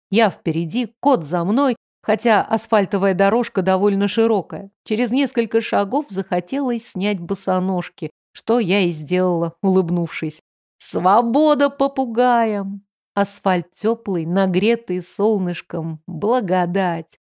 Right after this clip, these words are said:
Ветерок приятно обвивает мою длинную юбку, обливая ею ноги, и я вдруг почувствовала себя цыганкой, сбежавшей из табора.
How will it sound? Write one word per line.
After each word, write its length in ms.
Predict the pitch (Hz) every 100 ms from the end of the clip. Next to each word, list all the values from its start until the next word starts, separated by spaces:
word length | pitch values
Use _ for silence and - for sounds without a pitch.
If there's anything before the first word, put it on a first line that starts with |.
| _
Ветерок 600 | - 254 269 285 262 -
приятно 680 | - 220 220 214 196 196 196
обвивает 680 | 175 175 208 214 233 208 190
мою 380 | 196 196 202 202
длинную 680 | 170 220 214 190 180 175
юбку, 520 | 170 247 - - 185 175 _ _
обливая 880 | 185 196 208 214 214 214 202 196 170 -
ею 480 | 190 208 175 190
ноги, 600 | 185 185 208 233 185 196
и 160 | 185 233
я 220 | 214 247
вдруг 260 | 202 247 -
почувствовала 760 | 233 233 262 - 208 208 208 214
себя 320 | 233 214 220
цыганкой, 840 | 220 - 240 214 220 190 180 208
сбежавшей 720 | 175 165 196 190 190 - 196
из 100 | 196
табора. 580 | - - 190 170 165 165